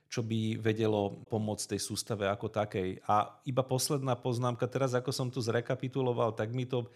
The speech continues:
príde naozaj taká nádherná transformácia. Máte obnoviteľný zdroj, máte výrobu zeleného vodíka, flexibilitu, e, nebodaj nejaký hnedý priemyselný park.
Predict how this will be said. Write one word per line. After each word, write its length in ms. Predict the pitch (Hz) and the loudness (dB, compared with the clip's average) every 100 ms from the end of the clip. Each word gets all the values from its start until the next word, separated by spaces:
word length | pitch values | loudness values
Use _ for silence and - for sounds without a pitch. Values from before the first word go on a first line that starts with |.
| - _ | -20 _
príde 240 | - 127 123 | 0 2 4
naozaj 320 | 120 131 123 | 4 4 2
taká 240 | 120 135 | 2 2
nádherná 480 | 120 131 131 127 113 | 4 4 2 2 0
transformácia. 800 | 107 107 - 127 104 92 - 98 | 0 -2 -2 -2 -2 -4 -4 -4
Máte 240 | 98 - | -4 -2
obnoviteľný 640 | 120 131 139 131 139 131 117 107 | 0 0 -2 -2 -2 -2 -2 -2
zdroj, 240 | 117 107 104 | 0 0 0
máte 240 | 98 - | -2 -2
výrobu 320 | 101 113 107 | -2 0 0
zeleného 480 | 104 110 127 127 117 | 0 0 0 0 -2
vodíka, 640 | 110 101 101 98 107 98 - - - _ _ | 0 -2 -2 0 0 0 -4 -20 -20 _ _
flexibilitu, 960 | - 127 127 139 117 113 110 113 98 98 | 0 2 2 0 2 0 0 -2 -2 -2
e, 240 | - 110 | -2 -2
nebodaj 400 | 107 113 120 120 | 0 -2 2 0
nejaký 320 | 113 104 110 104 | 0 -2 -2 -2
hnedý 240 | 113 123 | -2 -2
priemyselný 640 | 117 110 113 - 107 107 | -2 0 0 -2 -2 -2
park. 400 | 107 113 117 - | 2 2 2 -2